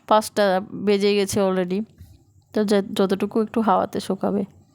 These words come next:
যে মেয়ে বলছে, "তোমার তো কিছুই হবে না মামাম, শোকাবে না।" তাহলে যা হবে একটু, উম, যে জলটা তো ঝরে যাবে। মানুষ এসেছিল, কী করব, গল্প করছিলাম, কথা বলতে বলতে তো আর উঠে আসা যায় না, তাই না? তো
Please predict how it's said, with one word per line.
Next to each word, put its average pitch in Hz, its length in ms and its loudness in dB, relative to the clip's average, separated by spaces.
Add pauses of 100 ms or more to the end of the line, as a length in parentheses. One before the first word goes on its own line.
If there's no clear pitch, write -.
(560)
যে 196 100 2
মেয়ে 202 280 2
বলছে, 202 320 2
"তোমার 202 260 0
তো 220 100 -4
কিছুই 226 360 0
হবে 214 240 2
না 208 80 0
মামাম, 202 340 0
শোকাবে 202 380 0
না।" 202 120 -2
তাহলে 214 200 0
যা 208 240 2
হবে 220 280 -2 (640)
একটু, 196 240 0 (600)
উম, 185 340 0
যে 185 140 2
জলটা 208 360 2
তো 214 100 -2
ঝরে 233 280 0
যাবে। 202 220 -2 (760)
মানুষ 214 320 2
এসেছিল, 220 400 0
কী 214 120 -2
করব, 185 300 -2
গল্প 185 280 0
করছিলাম, 202 500 -2 (480)
কথা 208 280 -2
বলতে 196 400 2
বলতে 190 340 0
তো 196 120 -4
আর 190 80 2
উঠে 190 220 -2
আসা 196 180 -2
যায় 220 180 2
না, 190 100 -2
তাই 220 180 0
না? 208 100 0 (1000)
তো 202 40 2